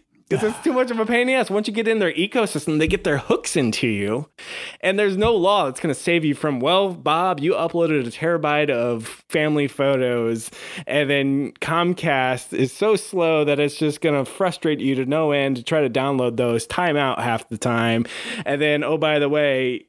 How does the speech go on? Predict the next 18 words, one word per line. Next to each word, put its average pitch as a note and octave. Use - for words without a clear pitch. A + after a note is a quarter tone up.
you C3+
gotta B2+
now C3
somehow C3+
upload, C#3
which C3
is A#2+
even C3
slower, C3+
over C3+
here C3
to A2+
Dropbox." A#2
And D3
you're F#3
gonna E3
never, D3+
ever, C#3